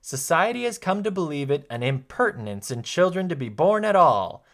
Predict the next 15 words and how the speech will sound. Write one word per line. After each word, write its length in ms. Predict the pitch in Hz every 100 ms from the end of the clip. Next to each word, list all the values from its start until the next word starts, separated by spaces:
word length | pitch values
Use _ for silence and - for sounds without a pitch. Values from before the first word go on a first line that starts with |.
| _ _ _
Throughout 380 | 127 131 170 175
the 100 | 151
entire 420 | 123 - 190 226
city, 400 | 208 - 135 135
there 180 | 135 120
are 120 | 113
few 340 | - - 220 208
landlords 720 | 165 165 156 120 120 127 -
who 100 | 127
do 120 | 123
not 260 | 151 175
stipulate 720 | - - 180 165 120 113 120 _
for 200 | - 127
childless 720 | - - 170 175 175 180 175
couples. 680 | - 180 - 104 90 - -